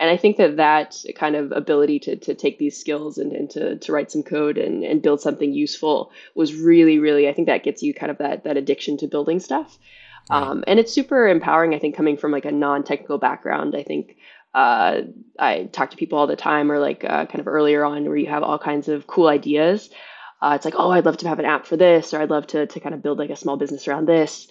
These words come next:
Speaker 1: Um, and there's all kinds of ideas, but then the, the, like, technical skills to be able to build it are the gap. Um, and so it's super cool to have just even a little bit. And I feel like you can get so much done with just serverless,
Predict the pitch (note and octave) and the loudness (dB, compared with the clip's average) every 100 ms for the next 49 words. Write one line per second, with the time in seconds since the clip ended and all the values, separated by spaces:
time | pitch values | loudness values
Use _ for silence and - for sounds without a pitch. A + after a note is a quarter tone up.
0 | - - - - D#3+ D#3 - - D#3 D#3+ | -20 -18 -12 -4 0 2 0 0 4 6
1 | D#3 E3 F3+ D#3 D3+ D3 F3 D#3+ D3 - | 6 2 2 0 0 2 4 4 2 -2
2 | D3 D3+ D3 D3+ - - - - - - | -2 0 0 -2 -4 -4 -4 -2 -4 -4
3 | - - D#3 E3 D3 - - D#3 D3 - | -10 -8 -6 -4 -4 -4 -4 -4 -4 -4
4 | D#3 D3+ - D3 D3+ D3+ D#3 D3 - D#3 | -4 -4 -8 0 2 4 4 4 0 -4
5 | D#3+ C#3+ D3 F3+ - _ - - - _ | -2 0 2 2 0 _ -20 -20 -20 _
6 | D3+ D3+ D#3+ D3 D#3 D3+ - G3+ F#3 D#3+ | 0 2 0 0 0 0 -4 -4 -2 0
7 | E3 D3+ D3 D3 D#3 - D3 - D#3+ D3 | 2 2 0 -4 -4 -4 -8 -4 -2 0
8 | C#3 C#3+ C#3 C#3 C#3 C3+ C#3+ C#3+ D3+ C#3+ | 0 0 0 -2 -2 -4 -4 -4 -8 -6
9 | - - - C#3 C#3 D#3 C#3+ C#3+ C#3 D3 | -6 -8 -6 -4 -2 -2 0 -2 -4 -8
10 | - C#3+ D3 D3 D3 - | -6 -4 -2 -2 -4 -12